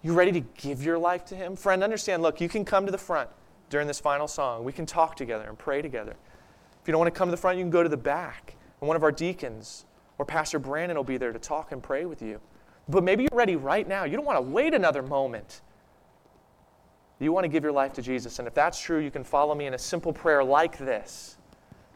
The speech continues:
And friend, I promise you on the authority of God's word, if you pray this in faith, Jesus Christ will save you. You can pray something like this. "Dear Jesus, I know that I'm a sinner.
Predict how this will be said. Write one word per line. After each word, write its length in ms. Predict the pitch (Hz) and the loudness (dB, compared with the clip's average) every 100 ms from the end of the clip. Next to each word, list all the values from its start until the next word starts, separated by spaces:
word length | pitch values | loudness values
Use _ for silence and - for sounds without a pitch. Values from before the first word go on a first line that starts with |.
| - | -10
And 160 | 143 | -8
friend, 240 | - 160 156 | 0 0 2
I 100 | 151 | 0
promise 560 | - 170 165 165 165 | 0 2 4 4 -2
you 120 | 170 165 | -4 -4
on 80 | |
the 100 | 147 | -4
authority 400 | 127 - 143 160 | -6 -4 -4 -4
of 80 | 156 | -4
God's 320 | 151 156 156 | -4 -4 -6
word, 280 | 131 104 101 - - - - | -8 -8 -10 -16 -20 -16 -12
if 140 | 135 | -8
you 120 | 135 | -8
pray 460 | - - 147 151 156 | -8 -6 -2 0 0
this 440 | 151 156 - - _ _ _ - | -2 -4 -6 -16 _ _ _ -12
in 180 | 135 156 | -10 -10
faith, 540 | - 120 98 - - - - - | -8 -8 -8 -14 -20 -20 -20 -14
Jesus 340 | 131 131 123 - | -6 -6 -6 -10
Christ 380 | 117 104 - | -10 -10 -10
will 100 | 113 | -12
save 320 | 107 104 101 107 | -10 -10 -12 -14
you. 160 | 107 113 _ _ _ _ _ _ _ _ _ _ _ _ | -18 -20 _ _ _ _ _ _ _ _ _ _ _ _
You 40 | 139 | -8
can 60 | 127 | -4
pray 120 | 127 | -4
something 280 | 131 - 120 | -4 -6 -6
like 160 | 117 | -6
this. 200 | 123 113 | -6 -4
"Dear 180 | 139 156 | 2 2
Jesus, 720 | 143 156 143 147 139 - - - - _ _ _ _ _ _ _ _ - - - _ _ _ _ - - - - - - - - - - | 2 -2 0 -2 -4 -12 -14 -18 -20 _ _ _ _ _ _ _ _ -20 -20 -20 _ _ _ _ -20 -18 -16 -12 -8 -4 -4 -4 -4 2
I 140 | 160 | 4
know 180 | 175 180 | 6 6
that 140 | 156 | 6
I'm 120 | 143 127 | 2 0
a 60 | |
sinner. 380 | - 131 117 | -6 -8 -10